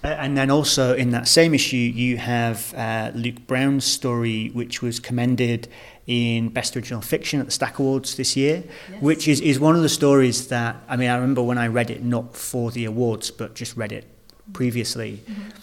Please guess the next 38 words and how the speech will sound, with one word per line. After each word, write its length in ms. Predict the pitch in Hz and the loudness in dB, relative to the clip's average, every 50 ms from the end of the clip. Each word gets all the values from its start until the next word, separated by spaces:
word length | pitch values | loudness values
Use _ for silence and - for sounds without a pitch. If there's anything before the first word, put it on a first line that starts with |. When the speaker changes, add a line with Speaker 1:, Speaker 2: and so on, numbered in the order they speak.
| - - - _ _ - _ _ - | -20 -20 -20 _ _ -20 _ _ -4
Speaker 1:
It's 180 | 151 139 - - | -4 -2 0 2
one 100 | 139 139 | 2 2
of 40 | 143 | 2
those 220 | 147 139 131 - | 2 2 0 0
stories 500 | - - 135 123 120 120 117 110 113 - | -2 -2 -2 0 0 0 0 -2 -4 -6
that 180 | - 117 110 - - - - - - 180 - - - _ _ _ - - - - - _ _ _ _ _ - 180 165 160 | -6 -8 -8 -8 -12 -20 -20 -20 -20 -20 -20 -20 -20 _ _ _ -20 -20 -20 -20 -20 _ _ _ _ _ -20 -18 -16 -10
has 320 | - - - 139 127 117 117 - - - - - - | -8 -6 -4 -4 -4 -4 -6 -10 -16 -20 -20 -10 -2
got 260 | - 135 - - - | 0 0 0 0 -4
your 180 | 135 120 117 113 | -6 -4 -4 -4
attention 720 | 113 - - 123 120 113 117 - 120 107 107 104 104 101 104 - - - - _ _ _ _ _ - - - _ _ _ _ - _ - - - - | -2 -2 -2 -2 -2 -4 -4 -4 -6 -6 -6 -6 -8 -8 -10 -16 -20 -20 -20 _ _ _ _ _ -20 -20 -20 _ _ _ _ -20 _ -20 -16 -10 -4
right 220 | 156 139 135 131 131 | 0 0 0 0 0
from 140 | - 127 120 | -2 -4 -2
the 60 | 117 | -2
start. 440 | - - 131 117 107 101 101 - - | -2 -2 -2 -4 -6 -8 -10 -12 -12
Speaker 2:
Mm. 420 | - - 196 190 180 143 127 127 | -12 -10 -10 -8 -4 -4 -2 2
Speaker 1:
The, 160 | 143 147 151 | 2 4 4
maybe 260 | 151 156 156 147 156 | 6 6 4 6 4
you 140 | 156 147 139 | 4 2 2
could, 420 | 143 - 143 127 117 - - - - | 0 0 -2 -2 -2 -6 -12 -12 -8
uh, 240 | 147 123 120 117 117 | -6 -4 -4 -4 -6
for 120 | 117 - - | -6 -4 -2
anyone 220 | 143 143 139 120 | 2 2 2 2
who's 140 | 127 120 117 | 2 0 0
not 180 | 127 120 120 - | -2 -4 -4 -6
seen 240 | - - 123 117 113 | -6 -6 -4 -6 -6
it, 100 | 110 - | -8 -8
maybe 220 | 120 117 117 123 | -8 -8 -8 -8
tell 500 | 113 - - - 120 113 117 110 101 - - - - - - _ _ - | -8 -8 -8 -6 -4 -4 -4 -6 -8 -10 -16 -20 -20 -20 -20 _ _ -8
that 180 | - 117 113 - | -8 -6 -4 -4
story 360 | - - 131 117 110 110 107 | -4 -2 -2 -2 -2 -2 -4
and 80 | 104 104 | -6 -6
how 160 | - 120 113 | -6 -6 -6
that 120 | 104 113 - | -6 -8 -8
one 120 | 107 104 | -10 -10
came 200 | 107 - 117 107 | -10 -10 -10 -10
about. 460 | 101 - 104 101 101 - - - - - - - - - - - - - - - _ - | -8 -10 -10 -10 -12 -14 -16 -16 -16 -16 -20 -20 -20 -20 -20 -20 -20 -20 -20 -20 _ -18
Speaker 2:
Oh 60 | 190 | -16
God, 300 | 185 - 202 196 190 180 | -12 -8 -6 -6 -6 -8